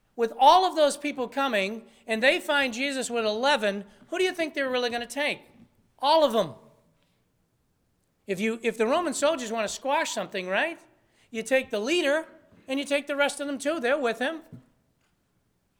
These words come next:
He knows that their orders are to just get one person, and that is Jesus of Nazareth. That's why he asked them.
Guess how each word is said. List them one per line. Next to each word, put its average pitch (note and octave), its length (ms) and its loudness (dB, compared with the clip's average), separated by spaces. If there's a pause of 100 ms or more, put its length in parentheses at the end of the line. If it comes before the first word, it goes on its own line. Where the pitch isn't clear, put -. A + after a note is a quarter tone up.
(760)
He C#4+ 240 -2
knows C4+ 520 0
that G3+ 160 -6
their A#3+ 220 0
orders A3+ 480 0
are G3 180 0
to G3 200 -8
just G#3 380 -6
get G#3+ 300 -4
one G3 280 -4
person, F#3+ 520 -6
and E3+ 140 -8
that F#3 140 -4
is E3 120 -8
Jesus G3 400 -12
of F#3 80 -18
Nazareth. F#3+ 340 -6 (240)
That's G#3 180 -6
why G#3 160 0
he F#3 140 -4
asked F3+ 260 -6
them. B2 120 -20